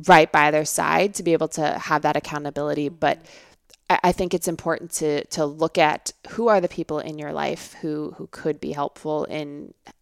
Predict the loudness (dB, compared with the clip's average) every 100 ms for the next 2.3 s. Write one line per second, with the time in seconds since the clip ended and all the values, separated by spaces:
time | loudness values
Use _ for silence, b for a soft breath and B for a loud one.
0 | _ _ -12 -10 -6 -6 -4 -4 -2 -2
1 | -2 -4 -8 -6 -6 -6 -10 -14 -14 -8
2 | -6 -6